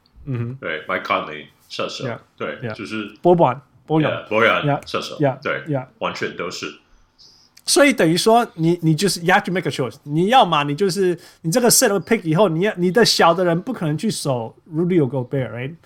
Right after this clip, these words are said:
Speaker 1: 所以你一定要去钻。那你要钻的时候，哎，你这个射手的机会就来了，不然他就会 drop down 给他，或者是他会这样 swing 来 swing 去的。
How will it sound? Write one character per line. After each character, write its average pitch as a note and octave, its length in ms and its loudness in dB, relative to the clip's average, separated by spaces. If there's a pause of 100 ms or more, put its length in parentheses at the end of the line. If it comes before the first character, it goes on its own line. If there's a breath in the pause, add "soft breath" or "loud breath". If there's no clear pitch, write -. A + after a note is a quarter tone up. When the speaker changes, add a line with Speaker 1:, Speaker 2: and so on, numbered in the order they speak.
(500 soft breath)
Speaker 1:
所 A#3 160 4
以 G#3 60 8
你 D3+ 100 2
一 E3 60 0
定 G#3 80 2
要 G3 140 4
去 F#3 180 -2
钻。 D#3 480 0
那 A#3 100 -8
你 E3 100 -4
要 G3+ 120 4
钻 F#3+ 260 2
的 F#3 80 -2
时 D3+ 140 -4
候， D#3+ 200 0
哎， E3+ 220 -4 (100)
你 C3 120 -8
这 E3 100 -8
个 D3 160 -6
射 C#3 220 -4
手 A#2 200 -8
的 A2+ 60 -10
机 C3+ 200 -6
会 C3+ 100 -2
就 B2 140 -8
来 - 160 -16
了， - 160 -20 (100)
不 G#3 80 0
然 D#3+ 140 8
他 D#3+ 80 6
就 E3 120 0
会 D#3 120 2
drop C3+ 260 -2
down B2+ 160 -2
给 A2 100 -10
他， A2+ 200 -10
或 G#3+ 160 0
者 E3 80 4
是 C#3+ 40 0
他 F3+ 160 2
会 F#3+ 80 2
这 G3 80 0
样 F3 120 0
swing F3+ 360 -6
来 C#3 140 -2
swing D#3 240 -4
去 C3 220 -8
的。 A2 140 -12